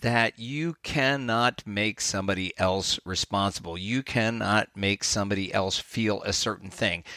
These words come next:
And so trying to tell them, trying to minimize their feelings is only going to get them to push back. Whereas listening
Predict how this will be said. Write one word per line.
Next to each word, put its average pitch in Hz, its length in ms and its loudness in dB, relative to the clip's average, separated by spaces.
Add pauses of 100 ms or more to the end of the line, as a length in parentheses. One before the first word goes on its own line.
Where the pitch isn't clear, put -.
(160)
And 104 100 -6
so 110 140 2
trying 135 480 2
to 170 80 0
tell 135 280 4
them, 135 360 0 (320)
trying 127 260 2
to 165 80 2
minimize 135 480 2
their 123 80 4
feelings 113 520 -2
is 104 280 -2
only 117 380 0
going 113 400 -2
to 107 100 -2
get 110 280 2
them 104 160 -2
to - 60 -4
push - 320 -6
back. 90 440 2
Whereas 113 680 4
listening 110 720 4